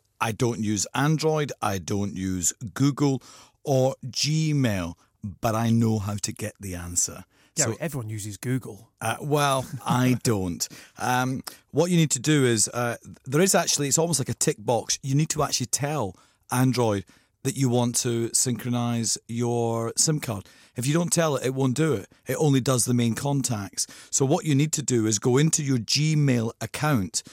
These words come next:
Speaker 1: on your Android phone, um, settings,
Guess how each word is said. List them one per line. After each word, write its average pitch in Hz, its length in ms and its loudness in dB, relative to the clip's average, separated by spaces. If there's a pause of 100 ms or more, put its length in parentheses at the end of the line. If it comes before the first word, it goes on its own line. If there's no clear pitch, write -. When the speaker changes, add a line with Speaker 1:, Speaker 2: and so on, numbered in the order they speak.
(200)
Speaker 1:
on 117 220 2
your 117 140 0 (100)
Android 123 640 0 (120)
phone, 120 600 0 (380)
um, 117 320 0 (100)
settings, 131 840 0